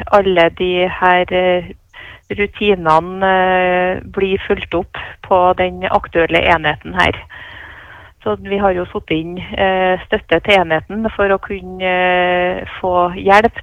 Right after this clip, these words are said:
til å jobbe enda mer systematisk, både med opplæring, kompetanseheving, eh, og også etterlevelse av de her rutinene,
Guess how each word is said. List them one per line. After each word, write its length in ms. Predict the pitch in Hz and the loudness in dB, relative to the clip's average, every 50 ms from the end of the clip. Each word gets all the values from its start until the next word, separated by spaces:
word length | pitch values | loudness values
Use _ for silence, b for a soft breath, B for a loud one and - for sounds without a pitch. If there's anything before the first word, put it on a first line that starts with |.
| _ - - | _ -4 2
til 100 | 208 196 196 | 4 4 4
å 120 | 190 190 | 4 0
jobbe 520 | 202 202 196 165 165 165 170 170 175 - - | -2 -4 -4 0 4 6 6 6 6 4 2
enda 240 | - 208 196 180 165 | -2 -2 0 0 0
mer 180 | 165 175 180 175 - - | 2 2 0 0 -2 -6
systematisk, 1000 | 196 190 - - 185 185 185 175 160 156 - - 170 190 - - - - - - - - | -8 -8 -2 -2 0 2 4 4 4 4 2 0 0 0 -2 -2 -12 -16 -14 -14 -8 0
både 300 | 202 202 190 - 180 180 | 0 0 2 2 0 -2
med 640 | 185 190 196 190 190 190 190 190 190 185 190 196 - - | 0 0 0 2 2 2 2 2 2 2 0 -2 -2 -4
opplæring, 760 | 202 190 - - - 180 185 180 180 185 196 202 202 202 202 | -6 -6 -6 -2 2 4 4 4 4 2 -2 -4 -4 -10 -10
kompetanseheving, 1120 | - 202 196 202 190 202 196 180 - - 180 180 180 180 180 165 175 185 190 196 202 196 B B B B B B B B B B - | -12 -10 -10 -6 -4 -4 -4 -4 -4 -2 -2 0 2 0 0 0 -2 -4 -4 -6 -10 -12 B B B B B B B B B B 0
eh, 400 | 208 202 202 196 196 190 190 202 | 2 4 4 4 4 2 2 0
og 460 | - - 196 190 190 190 - 190 180 | -2 -2 0 0 0 0 0 -2 -2
også 180 | - - 180 - | -2 -2 0 2
etterlevelse 880 | - - - - - 165 160 160 160 156 151 156 156 156 - - 165 170 | 0 0 0 0 -2 0 2 2 0 0 -2 -4 -6 -6 -6 0 2 4
av 280 | 175 180 185 180 175 | 4 6 4 2 2
de 100 | 175 185 | 0 -2
her 160 | 190 185 185 185 | 2 2 2 2
rutinene, 600 | 180 185 - - 208 196 151 147 151 160 170 160 | 0 -2 -2 0 0 2 4 4 4 2 0 -12